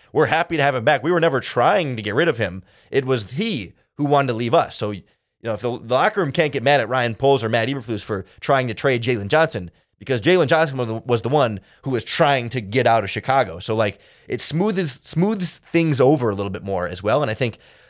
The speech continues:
ultimately we can move forward now post-deadline with this new look Chicago Bears defense and see what the future's gonna hold for Matt Eberflus and Ryan Poles, who also make an effort to try and save their jobs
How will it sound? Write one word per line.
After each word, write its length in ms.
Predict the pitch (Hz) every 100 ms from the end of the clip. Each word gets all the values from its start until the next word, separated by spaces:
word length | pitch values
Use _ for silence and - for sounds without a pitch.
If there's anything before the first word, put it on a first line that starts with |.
| _ _ -
ultimately 400 | 120 123 135 151
we 100 | 135
can 380 | 156 131 113 - _ -
move 240 | 135 160
forward 280 | - 151 156
now 160 | 143 143
post-deadline 960 | - 156 156 - - 143 139 143 147
with 240 | 123 - - _ _ _
this 160 | 127 104
new 180 | 120 147
look 240 | 143 143
Chicago 400 | - 120 127 123
Bears 240 | 117 117
defense 380 | 110 117 120 113
and 80 | 95
see 160 | - 120
what 160 | 113
the 80 | 107
future's 280 | - 110 110
gonna 180 | 120 104
hold 280 | 110 98 87 - _
for 140 | -
Matt 240 | 101 113 -
Eberflus 380 | 107 98 110 -
and 140 | 104
Ryan 220 | 101 98
Poles, 340 | 110 185 160 131
who 100 | 147
also 480 | 156 175 165 95 - _ -
make 200 | 127 143
an 80 | 127
effort 260 | 123 -
to 80 | 117
try 220 | 104 123
and 120 | 113 104
save 220 | 120 113
their 140 | 110
jobs 520 | 98 107 90 90 87